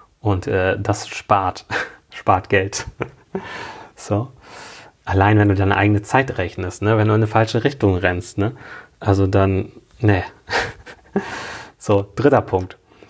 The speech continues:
Die meisten hatten noch nie mit Coaching zu tun. Auch Quatsch. Das ist halt wieder Definitionssache, ne? Coaching ist nicht, äh, vollumfänglich definiert. Jeder kann sich Coach nennen.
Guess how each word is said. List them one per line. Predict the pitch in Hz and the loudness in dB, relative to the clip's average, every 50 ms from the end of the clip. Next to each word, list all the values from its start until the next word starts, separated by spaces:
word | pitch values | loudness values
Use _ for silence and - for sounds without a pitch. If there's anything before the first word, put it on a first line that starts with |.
| - - - - - - _ _ _ _ _ - | -20 -20 -20 -20 -20 -20 _ _ _ _ _ 0
Die | 117 | 2
meisten | 110 107 110 117 143 151 - - - - 147 143 139 127 131 - _ _ - _ _ _ _ _ _ _ _ - _ - | 2 4 4 2 2 0 -2 -8 -6 -4 -2 -2 -2 -4 -8 -12 _ _ -20 _ _ _ _ _ _ _ _ -20 _ -10
hatten | - - 117 - - 117 | -2 0 0 0 2 2
noch | 110 104 - | 2 2 2
nie | 113 113 123 | 2 2 2
mit | 127 117 110 - | 2 2 0 0
Coaching | - 120 120 117 - - 110 107 110 | 0 0 0 0 -2 -2 -2 -2 0
zu | - - 95 | -2 -4 -6
tun. | - - 98 87 87 95 - _ _ _ _ _ _ _ _ _ _ _ _ _ _ _ _ | -4 -6 -6 -6 -6 -10 -14 _ _ _ _ _ _ _ _ _ _ _ _ _ _ _ _
Auch | - 117 131 127 - - | -2 -2 -2 -2 -8 -12
Quatsch. | - - 90 85 - - - - - _ _ _ _ _ - _ _ _ - | -10 -8 -8 -10 -8 -12 -16 -16 -16 _ _ _ _ _ -20 _ _ _ -18
Das | - - 110 110 - - | -8 -6 -6 -6 -4 -4
ist | 123 110 | 0 2
halt | 120 113 117 | 2 2 2
wieder | 117 120 120 | 4 4 4
Definitionssache, | 113 120 110 - 127 120 113 - - 135 143 147 - - 92 - - 95 | 4 4 2 2 0 0 0 2 2 2 2 2 0 -2 -2 -2 -2 -2
ne? | 98 104 | -2 -2
Coaching | 104 - 123 - - - 123 131 | 0 0 -2 -2 0 -2 -2 -2
ist | 127 - - | -2 -2 0
nicht, | 123 123 120 - | -2 -2 -2 -4
äh, | 156 - 160 135 120 - - - - _ _ _ _ _ - | -8 -8 -6 -8 -8 -8 -10 -12 -14 _ _ _ _ _ 0
vollumfänglich | - 123 - - 113 110 - 120 123 120 120 117 113 - | 2 2 2 2 0 0 0 0 2 2 0 0 -2 0
definiert. | - 120 - - 117 113 110 117 135 151 147 - | -2 -2 -2 0 2 2 4 4 2 0 0 2
Jeder | 107 107 113 117 117 | 2 2 4 2 0
kann | - 123 117 | 0 -4 -6
sich | 117 - | -6 -10
Coach | - - 117 113 113 - | -4 -2 -2 -2 0 -2
nennen. | 107 107 113 131 143 | -2 -2 -2 -2 -4